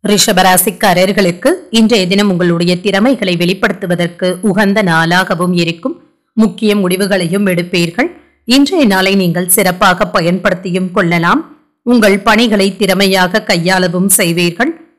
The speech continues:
புதிய வாய்ப்புகள் தேடி வருவதற்கான வாய்ப்பும் இருக்கின்றது. உங்களுடைய முயற்சிக்கு நல்ல பலனும் கிடைக்கவும் பெறுவீர்கள்.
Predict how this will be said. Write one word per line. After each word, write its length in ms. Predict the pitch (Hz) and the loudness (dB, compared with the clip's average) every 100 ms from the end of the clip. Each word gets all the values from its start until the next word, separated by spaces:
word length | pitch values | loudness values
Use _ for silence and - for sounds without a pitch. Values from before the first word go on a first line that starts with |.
| _ _ | _ _
புதிய 320 | 233 214 247 | 0 2 0
வாய்ப்புகள் 680 | 175 185 202 240 226 208 202 | 2 2 2 0 0 0 -2
தேடி 280 | 180 185 | -4 -2
வருவதற்கான 800 | 190 180 180 185 185 190 170 185 | -2 -2 -2 -4 -2 0 0 0
வாய்ப்பும் 440 | 165 175 160 180 180 | 0 0 0 0 0
இருக்கின்றது. 680 | 175 175 190 175 190 262 - - _ _ _ | 0 -2 -4 -4 -2 -4 -6 -18 _ _ _
உங்களுடைய 600 | 233 208 202 180 202 190 | 0 4 2 2 0 0
முயற்சிக்கு 680 | 190 220 294 254 175 214 190 | 2 2 0 -2 -2 -2 0
நல்ல 360 | 190 190 285 | 0 2 0
பலனும் 460 | - 175 180 185 190 | 0 0 0 0 -2
கிடைக்கவும் 520 | 196 175 180 185 185 | -2 -2 -2 -2 -2
பெறுவீர்கள். 760 | 185 196 165 170 165 269 330 | 0 -2 0 -2 -2 -4 -4